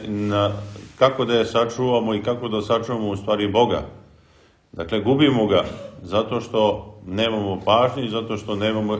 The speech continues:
iskustva u toj borbi. Međutim, ako se budemo borili, sticat ćemo iskustvo. Ako se budemo savjetovali,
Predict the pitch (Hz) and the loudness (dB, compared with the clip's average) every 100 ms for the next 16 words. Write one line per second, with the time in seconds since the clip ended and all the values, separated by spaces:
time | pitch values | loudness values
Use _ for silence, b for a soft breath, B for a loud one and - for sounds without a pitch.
0 | 104 101 - 120 123 110 92 92 98 90 | -4 -8 -2 -2 -2 -4 -4 -4 -4 2
1 | 107 90 80 80 101 b b b b b | 2 2 -4 -10 -18 b b b b b
2 | b - 80 101 104 117 113 110 107 95 | b -18 -8 -4 -2 0 0 2 0 0
3 | 80 - - 82 113 123 120 107 107 113 | -2 -10 -10 -4 -2 0 -2 2 2 2
4 | 113 113 110 104 110 101 98 92 85 120 | 0 -4 -4 -6 -6 -6 -6 -6 -6 -4
5 | 139 143 127 101 104 127 107 123 120 107 | -4 0 0 0 -4 -4 0 0 2 0
6 | 95 - 104 127 135 131 110 104 92 82 | -2 2 6 6 4 0 0 0 0 -4